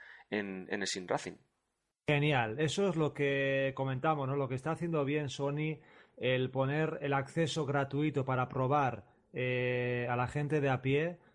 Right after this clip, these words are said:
Speaker 1: Sí.
Speaker 2: y es, yo creo que lo que le ha faltado en la parte comercial, eh,
Speaker 1: Hmm.
Speaker 2: a H T C y a, y a Oculus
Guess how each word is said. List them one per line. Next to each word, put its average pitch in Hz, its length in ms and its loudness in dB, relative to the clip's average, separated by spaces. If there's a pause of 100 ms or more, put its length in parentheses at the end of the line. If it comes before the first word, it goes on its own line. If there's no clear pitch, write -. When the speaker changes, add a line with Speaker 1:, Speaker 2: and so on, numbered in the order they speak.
(140)
Speaker 1:
Sí. 123 160 -2
Speaker 2:
y - 20 4
es, 135 80 2
yo 147 120 0
creo 156 260 0
que 139 160 0
lo 135 120 2
que 131 120 -2
le 131 80 2
ha 147 100 2
faltado 151 880 0 (160)
en 135 100 -2
la 131 120 2
parte 143 300 0
comercial, 143 920 2
eh, 110 880 -2
Speaker 1:
Hmm. - 60 -8
Speaker 2:
a 123 120 4
H 139 180 -2
T 135 160 0
C 143 440 0
y 123 220 2
a, 104 600 2 (580)
y 123 200 2
a 113 180 4
Oculus 147 760 0